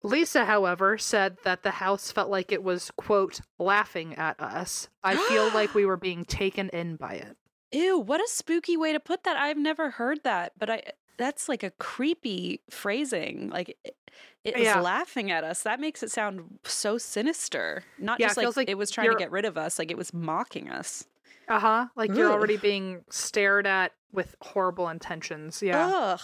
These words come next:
Speaker 2: God.
Speaker 1: So Bob was super set on moving in. He said that the house made him,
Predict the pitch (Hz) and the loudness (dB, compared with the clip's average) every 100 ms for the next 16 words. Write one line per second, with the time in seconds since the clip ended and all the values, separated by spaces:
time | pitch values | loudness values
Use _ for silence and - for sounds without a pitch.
0 | - - 247 311 180 175 180 - _ _ | -12 -10 -6 -4 -4 -4 -8 -14 _ _
1 | _ _ _ _ _ - 233 226 214 208 | _ _ _ _ _ 2 4 6 4 2
2 | 208 208 220 240 - 226 214 220 196 180 | 4 4 4 0 0 -2 0 2 2 0
3 | 175 170 180 247 269 262 - 208 - 190 | -2 -4 0 0 0 -2 -2 0 2 0
4 | 185 190 190 190 185 175 180 180 | 0 0 0 -2 -6 -6 -6 -8